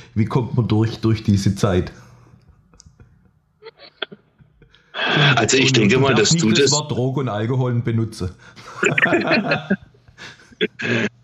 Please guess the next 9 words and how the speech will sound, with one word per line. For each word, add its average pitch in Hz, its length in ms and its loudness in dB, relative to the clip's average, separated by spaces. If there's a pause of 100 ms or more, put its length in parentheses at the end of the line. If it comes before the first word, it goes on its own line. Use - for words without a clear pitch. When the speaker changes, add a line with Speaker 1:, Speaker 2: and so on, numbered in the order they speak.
(300)
Speaker 2:
Also 135 220 4
ich 156 180 2
möchte 160 240 2
mal 151 160 2
sagen, 113 680 4 (200)
mit 135 180 2
ein 147 140 4
bisschen 151 220 2
Ausgeglichenheit 123 1400 2